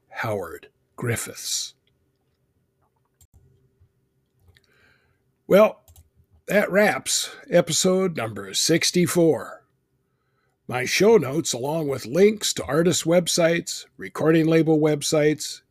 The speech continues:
YouTube videos of artist performances, are all posted on my Facebook page,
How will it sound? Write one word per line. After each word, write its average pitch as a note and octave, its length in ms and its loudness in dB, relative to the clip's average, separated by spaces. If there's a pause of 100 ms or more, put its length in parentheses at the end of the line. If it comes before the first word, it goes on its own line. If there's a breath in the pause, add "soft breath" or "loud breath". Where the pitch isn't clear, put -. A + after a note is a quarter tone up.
(140)
YouTube C#3+ 560 6
videos F3+ 500 4
of D#3 140 -2
artist E3 380 -4
performances, B2 760 -6 (300 loud breath)
are C3+ 160 -2
all D#3 160 -2
posted G3 480 0
on F3+ 180 0
my E3+ 180 -2
Facebook F3+ 600 2 (100)
page, G#2+ 540 -6